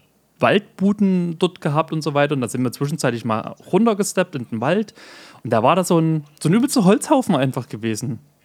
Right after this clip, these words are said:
Ja, und, und weil ich das ein paar Tage vorher mal so für mich entdeckt hab, so von wegen in einem Holzhaufen mit bisschen Heu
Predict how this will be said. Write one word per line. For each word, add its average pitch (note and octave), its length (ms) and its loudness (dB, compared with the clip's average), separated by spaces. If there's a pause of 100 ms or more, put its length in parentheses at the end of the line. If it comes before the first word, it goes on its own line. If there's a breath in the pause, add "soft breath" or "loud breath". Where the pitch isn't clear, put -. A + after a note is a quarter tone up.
Ja, A#2+ 200 4
und, A#2+ 340 2
und B2 180 0
weil B2 140 4
ich C#3+ 120 -4
das D3 140 0
ein C#3+ 60 -8
paar C#3+ 120 0
Tage C#3 220 2
vorher F#3 340 2
mal D3+ 260 4
so D3 160 4
für C#3+ 120 -2
mich D#3+ 160 2
entdeckt E3 300 0
hab, E3+ 120 -2
so D3+ 140 -2
von C#3+ 160 -10
wegen D3 320 -2 (380 loud breath)
in C3 100 2
einem B2+ 160 2
Holzhaufen F3 500 2
mit C3+ 140 0
bisschen C#3+ 320 -4
Heu F#3 360 2